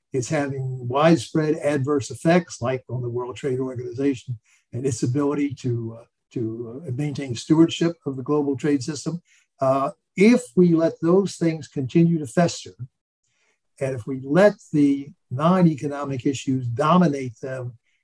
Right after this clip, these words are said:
and push them into a confrontation, then I think the economic costs will be huge.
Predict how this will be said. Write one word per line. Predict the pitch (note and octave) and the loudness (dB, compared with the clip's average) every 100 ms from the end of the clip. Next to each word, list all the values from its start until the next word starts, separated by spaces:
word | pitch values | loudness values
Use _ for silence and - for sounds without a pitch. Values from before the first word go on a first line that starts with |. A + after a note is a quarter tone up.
| _ | _
and | B2+ A#2 | -18 -6
push | - F3 - | 0 0 0
them | D#3+ D3 C#3+ | -4 -4 -4
into | C#3 A#2+ C3+ | -8 -6 -8
a | C3 | -8
confrontation, | C#3+ C3+ A#2+ A#2+ A2 G#3+ F#3 A2 A2+ - _ _ _ _ - | -8 -8 -8 -6 2 2 2 -6 -14 -16 _ _ _ _ -14
then | B2 D#3+ G#3 | -2 4 4
I | F#3 D3+ | 4 0
think | C3+ C#3+ C#3+ | -2 -6 -8
the | C#3+ C#3 D3 | -10 -8 -8
economic | B2 C3 D3+ F#3+ F3 | -8 -6 -2 0 -2
costs | - C3+ B2+ B2 - - | -2 -2 -2 -4 -12 -10
will | A2 | -8
be | A2+ | -10
huge. | G#2+ D#3 F3 G3 G#3 | -6 0 2 2 -4